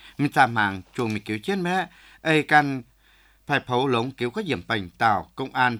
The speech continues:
pua non xía mình kiểu nhiệt thiệp, chúa đồng chí, bia, ban pua màng, dìm tổ miền phấu mình kiểu dìm hứng diệp lộ thành viên.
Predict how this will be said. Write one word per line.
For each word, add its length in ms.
pua 140
non 200
xía 220
mình 160
kiểu 120
nhiệt 200
thiệp, 160
chúa 220
đồng 280
chí, 340
bia, 320
ban 360
pua 80
màng, 320
dìm 160
tổ 180
miền 400
phấu 220
mình 140
kiểu 140
dìm 280
hứng 280
diệp 180
lộ 220
thành 140
viên. 240